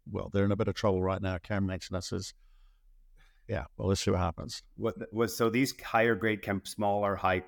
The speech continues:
Speaker 2: high grade Kambalda mines have been, like, shut down and open up, shut down and open up. Whereas Mount Keith, which is the grandparent of these build, big bulk tonnage, ultramafic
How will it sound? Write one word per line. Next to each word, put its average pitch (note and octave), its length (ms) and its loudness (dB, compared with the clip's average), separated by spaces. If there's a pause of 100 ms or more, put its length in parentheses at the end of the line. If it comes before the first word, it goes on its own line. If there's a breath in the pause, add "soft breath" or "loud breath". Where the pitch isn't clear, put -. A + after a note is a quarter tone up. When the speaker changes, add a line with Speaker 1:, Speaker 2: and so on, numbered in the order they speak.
(140)
Speaker 2:
high F#2+ 160 0
grade F#2 280 -2
Kambalda F2+ 480 0
mines E2+ 380 -4
have E2 220 -8
been, D#2+ 300 -8
like, D#2 260 -2
shut - 280 -2
down F2 240 0
and E2 80 -4
open E2 260 -6
up, E2 140 -6
shut - 240 -6
down E2 160 -6
and D#2 120 -6
open E2 220 -10
up. F2+ 200 -4
Whereas E2 300 -6
Mount F#2 200 -2
Keith, A2+ 360 -6 (380 soft breath)
which F2+ 180 -8
is F2+ 140 -2
the - 80 -10
grandparent F2 720 -2
of E2 140 -4
these E2 180 -4
build, E2+ 320 -2 (100)
big E2+ 240 -4
bulk E2+ 180 -4
tonnage, F2 460 -4
ultramafic E2+ 580 -4